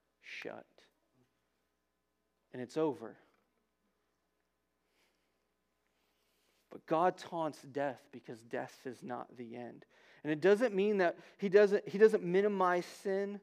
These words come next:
'cause there's gonna be that punishment. Because death is not alone.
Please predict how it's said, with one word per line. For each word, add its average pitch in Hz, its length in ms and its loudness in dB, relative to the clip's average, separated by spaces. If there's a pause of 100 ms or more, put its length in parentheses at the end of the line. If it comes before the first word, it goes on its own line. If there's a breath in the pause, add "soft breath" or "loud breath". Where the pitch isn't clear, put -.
(260 soft breath)
'cause 185 160 2
there's 208 200 4
gonna 220 220 4
be 214 160 0
that 185 220 6
punishment. 185 640 -6 (720 soft breath)
Because 202 280 6
death 226 360 6
is 269 140 0
not 233 220 0
alone. 202 460 -2